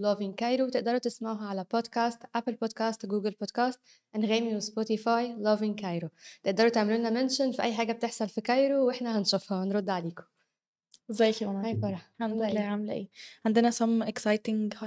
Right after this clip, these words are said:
Speaker 2: headlines بعد اللونج ويكند. عملتي ايه في اللونج ويكند الأول؟
Speaker 1: خرجت. <laughs> Finally.
Speaker 2: <laughs> شكلك مش من
Speaker 1: يعني
Speaker 2: الناس اللي بيخرجوا كتير في الويكند أصلًا.
Speaker 1: أنا مش من الناس اللي بتخرج في الويكند فعلًا.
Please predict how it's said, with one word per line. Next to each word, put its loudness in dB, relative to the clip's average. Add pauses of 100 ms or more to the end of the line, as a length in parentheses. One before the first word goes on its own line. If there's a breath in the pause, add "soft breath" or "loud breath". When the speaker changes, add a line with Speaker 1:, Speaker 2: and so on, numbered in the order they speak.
(100)
Speaker 2:
headlines 2
بعد 4
اللونج 4
ويكند. -2
عملتي 2
ايه 6
في 0
اللونج 8
ويكند 4
الأول؟ 4 (200)
Speaker 1:
خرجت. 6 (420)
<laughs> 10
Finally. 10 (460)
Speaker 2:
<laughs> 2
شكلك 4
مش 4
من 10
Speaker 1:
يعني 6
Speaker 2:
الناس 8
اللي 4
بيخرجوا 6
كتير 8
في 4
الويكند 6
أصلًا. 4
Speaker 1:
أنا 6
مش 2
من 2
الناس 2
اللي 6
بتخرج 2
في -2
الويكند 0
فعلًا. 0